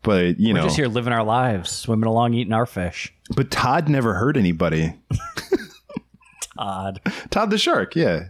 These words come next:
Speaker 2: Yeah, Todd the shark. Todd the Tiger Shark.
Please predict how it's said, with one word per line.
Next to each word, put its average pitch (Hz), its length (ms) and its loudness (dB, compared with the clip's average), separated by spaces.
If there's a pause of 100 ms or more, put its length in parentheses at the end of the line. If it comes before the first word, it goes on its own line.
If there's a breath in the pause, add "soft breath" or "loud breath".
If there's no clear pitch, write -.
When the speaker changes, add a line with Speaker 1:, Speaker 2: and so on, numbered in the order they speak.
(460 loud breath)
Speaker 2:
Yeah, 339 140 4
Todd 233 220 0
the 190 60 -4
shark. 127 280 -6
Todd 156 240 0
the 139 60 -4
Tiger 107 280 -2
Shark. 87 400 -12